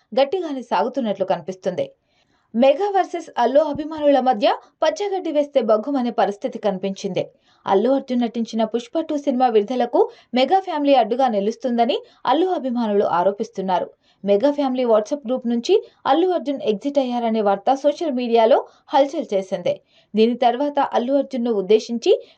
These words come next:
మెగా బ్రదర్ నాగబాబు Twitter వేదికగా విమర్శలు చేయడం, దానికి బన్నీ అభిమానులు ఓ రేంజ్లో ఫైర్ అవ్వడం చకచక జరిగిపోయాయి. అల్లు అర్జున్ అభిమానుల దెబ్బకు నాగబాబు Twitter అకౌంట్‌ను కూడా డిలీట్ చేశారు.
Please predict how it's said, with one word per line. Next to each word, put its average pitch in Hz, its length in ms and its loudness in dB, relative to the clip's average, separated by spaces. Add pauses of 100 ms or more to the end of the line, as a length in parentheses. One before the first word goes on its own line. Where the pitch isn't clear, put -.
మెగా 320 260 2
బ్రదర్ 294 340 0
నాగబాబు 233 520 0
Twitter 285 380 -4
వేదికగా 233 480 2
విమర్శలు 208 480 0
చేయడం, 233 400 2 (280)
దానికి 294 300 0
బన్నీ 294 300 2
అభిమానులు 269 600 0 (260)
ఓ 220 120 6
రేంజ్లో 311 400 4
ఫైర్ 196 280 2
అవ్వడం 240 300 0 (260)
చకచక 359 440 -2
జరిగిపోయాయి. 190 680 2 (340)
అల్లు 208 220 2
అర్జున్ 240 380 -2
అభిమానుల 240 500 0
దెబ్బకు 214 400 0
నాగబాబు 247 540 2
Twitter 294 360 0
అకౌంట్‌ను 269 380 0
కూడా 208 240 2
డిలీట్ 190 360 -2
చేశారు. 190 400 -2